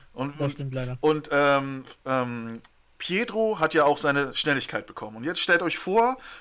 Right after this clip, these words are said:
Speaker 1: durch die, äh, durch den Kontakt mit den Infinity-Steinen wurde das X-Gen bei denen halt aktiviert. Und, äh, wie die, wie die, äh, Wissenschaftler gesagt haben, ähm, viele sind ja dabei gestorben mit dem Kontakt des, des, äh, Gedankensteins. Und es ist halt so,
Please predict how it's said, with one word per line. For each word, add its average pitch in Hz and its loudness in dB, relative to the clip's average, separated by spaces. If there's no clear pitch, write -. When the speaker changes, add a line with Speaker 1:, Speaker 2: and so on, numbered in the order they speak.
Speaker 1:
durch 139 -2
die, 123 -4
äh, 123 2
durch 120 -6
den 110 -12
Kontakt 143 -2
mit 135 -4
den 120 -2
Infinity-Steinen 190 0
wurde 160 4
das 135 0
X-Gen 156 -2
bei 135 2
denen 147 -2
halt 165 0
aktiviert. 139 -4
Und, 127 -10
äh, 131 0
wie 147 -6
die, 135 -4
wie 123 -6
die, 120 -8
äh, 110 -6
Wissenschaftler 147 -2
gesagt 131 -4
haben, 175 2
ähm, 127 4
viele 139 0
sind 127 -4
ja 120 4
dabei 117 0
gestorben 185 4
mit 185 -6
dem 170 -6
Kontakt 175 0
des, 160 -4
des, 165 -6
äh, 151 -2
Gedankensteins. 156 -6
Und 135 -4
es 151 -2
ist 156 -6
halt 160 6
so, 156 2